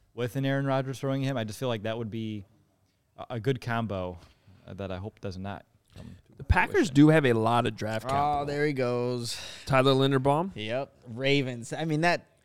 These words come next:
Speaker 3: that
Speaker 1: Oh, that,
Speaker 3: fits.
Speaker 1: that fits.
Speaker 3: Yeah, that fits too.
Speaker 2: I have to say something.
Speaker 3: Oh.
Speaker 2: How,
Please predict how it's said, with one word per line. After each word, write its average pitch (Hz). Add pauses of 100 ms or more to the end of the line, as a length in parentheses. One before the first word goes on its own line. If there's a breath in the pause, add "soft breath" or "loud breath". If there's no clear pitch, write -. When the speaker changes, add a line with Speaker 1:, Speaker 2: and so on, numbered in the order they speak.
(160)
Speaker 3:
that 113
Speaker 1:
Oh, -
that, 160
Speaker 3:
fits. 185
Speaker 1:
that 165
fits. 127
Speaker 3:
Yeah, 120
that 120
fits -
too. - (140)
Speaker 2:
I -
have 427
to -
say 117
something. 80 (400 soft breath)
Speaker 3:
Oh. 101 (540 loud breath)
Speaker 2:
How, -